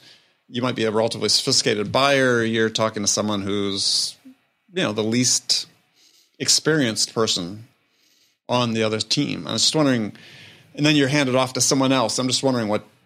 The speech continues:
what you've seen in your surveys about the buyer's experience with that.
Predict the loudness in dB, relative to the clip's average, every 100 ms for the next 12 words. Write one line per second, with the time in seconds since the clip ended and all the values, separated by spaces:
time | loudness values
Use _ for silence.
0 | _ -4 -2 2 2 2 2 2 0 0
1 | 2 2 2 4 2 0 -2 -2 -4 _
2 | _ _ -12 -4 0 0 0 0 -2 0
3 | 2 2 2 0 -2 -2 -2 -4 -6 -4
4 | -4 -4